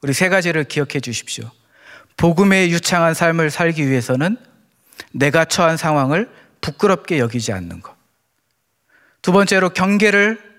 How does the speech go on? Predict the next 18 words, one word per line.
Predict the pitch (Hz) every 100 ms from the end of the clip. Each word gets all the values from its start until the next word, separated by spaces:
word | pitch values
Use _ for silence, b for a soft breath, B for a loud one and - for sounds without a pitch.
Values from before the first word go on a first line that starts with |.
| _ _ _ _ _ _ _
지우고 | - - 135 120 151 196 - b b b
받은 | - 139 160 160
은혜를 | 160 160 147 185 240 b b _
나누는 | 117 113 123 117
것입니다. | 107 - 101 90 - _ _ _ _ _ _ _ _ _ _ _ _
세 | - 190
번째, | 180 175 - 170 151
명예로운 | 156 180 196 190 185
수치를 | - 196 - 175 190 - b b b
가지고 | - 135 135 127
살아가는 | 143 139 127 110
것이, | 104 98 151 - _ _ _ _ _ _ _ _ _ _
그것을 | 120 -
기뻐하고 | 110 - - 151 135 143 131 196 233 _ b b _
즐거워하는 | - 143 135 139 120 110 113 98
것. | 98 98 _ _ _ _ _ _ _ _ _ _ _ _ _ _ -
일상의 | 180 - 196 190
방점을 | 160 151 151 165 160 208 269 _